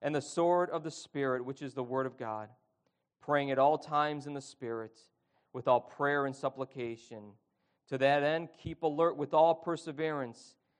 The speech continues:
making supplication for all the saints, and also for me, that words may be given to me in opening my mouth boldly to proclaim the mystery of the gospel, for which I am an ambassador in chains, that I may declare it boldly as I ought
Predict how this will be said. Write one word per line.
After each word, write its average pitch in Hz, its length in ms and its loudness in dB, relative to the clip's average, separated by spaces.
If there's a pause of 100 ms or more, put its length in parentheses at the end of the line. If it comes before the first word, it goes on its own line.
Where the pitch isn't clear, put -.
(360)
making 151 220 -10
supplication 165 720 0
for 147 220 2
all 170 160 12
the 151 140 2
saints, 117 720 -14 (440)
and 147 120 0
also 190 280 6
for 180 140 -2
me, 180 240 0
that 139 200 2
words 165 300 2
may 160 120 -2
be 147 160 -6
given 165 340 -4 (160)
to 190 180 -6
me 127 280 -6
in 135 100 -6
opening 165 400 -2
my 156 140 -2
mouth 147 440 -2
boldly 160 420 4
to - 100 -14
proclaim 156 480 -6
the 147 80 -4
mystery 151 400 -8
of 139 80 -4
the 139 80 -6
gospel, 147 680 -2 (680)
for 160 100 2
which 160 260 2
I 160 180 4
am 165 80 -2
an 160 80 -2
ambassador 147 760 -2
in 135 80 -6
chains, 160 520 -6
that 131 160 -2
I 147 100 0
may 147 140 -4
declare 151 420 -2
it 131 200 -4
boldly 156 460 4
as 120 120 -4
I 107 160 0
ought 131 380 0